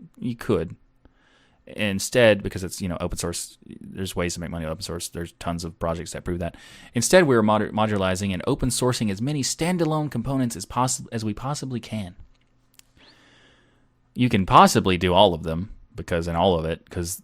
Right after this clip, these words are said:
that's your, it's your decision whether it's open or not. So that's ridiculous. Um, but yeah, they're saying the core is not open, but the modular, like, the plugins and add-ons and stuff are. So anyway, they didn't make it clear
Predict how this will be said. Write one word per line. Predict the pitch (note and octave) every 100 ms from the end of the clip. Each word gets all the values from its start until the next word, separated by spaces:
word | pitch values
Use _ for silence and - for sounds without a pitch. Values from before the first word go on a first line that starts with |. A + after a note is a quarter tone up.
| -
that's | F2+ D#2+ - -
your, | F#2 F2
it's | - -
your | G#2
decision | F2 - G#2 F#2+ E2+ E2 -
whether | - F2+
it's | F2 F#2+
open | F#2
or | E2
not. | D2+ D#2+ - _
So | - F2
that's | E2 E2+ - -
ridiculous. | F2 E2 E2 E2+ F2+ _ _ _ _ _ _ _ _
Um, | G2 F2+ E2+ E2 F#2 - _ _ _ _ _ _
but | G2+ G#2+
yeah, | B2 G2 G2 - - _ -
they're | G2
saying | - B2+
the | A2+
core | - D#3 E3
is | B2 G#2
not | F2+ E2+
open, | E2+ F2 F2
but | E2+ -
the | F2
modular, | F#2 G2 F#2+ F2+ F2 -
like, | F2 -
the | E2 - -
plugins | - A2+ G2+ E2+ E2
and | E2 D#2+
add-ons | F#2+ G2 E2 D#2+
and | D#2+
stuff | E2+ D#2+ -
are. | F2 D#2+ - - _ _ _ _ - - - -
So | C#3
anyway, | D#3+ C#3+
they | A#2+ B2
didn't | B2+ E3 E3
make | D3+ D3
it | C3+ -
clear | - A#2+ A2+ A2+